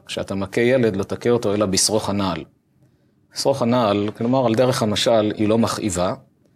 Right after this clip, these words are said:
אבל היא מעבירה מסר. דיברתי איתך כמה וכמה פעמים, זה לא עזר, אז התנועה הזאת, החוק הידוע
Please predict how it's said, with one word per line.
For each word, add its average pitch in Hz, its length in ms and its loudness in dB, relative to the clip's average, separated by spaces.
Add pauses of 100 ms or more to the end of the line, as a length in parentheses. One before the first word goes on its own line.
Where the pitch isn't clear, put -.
(180)
אבל 196 160 -2
היא 101 80 0
מעבירה 101 420 2
מסר. 110 380 0 (340)
דיברתי 113 340 0
איתך 104 200 -4 (320)
כמה 131 240 2
וכמה 110 320 0
פעמים, 95 420 -4
זה 95 120 -2
לא 117 160 2
עזר, 127 360 2
אז 101 240 -2 (960)
התנועה 117 680 0
הזאת, 107 260 0 (1040)
החוק 131 340 -2
הידוע 104 580 2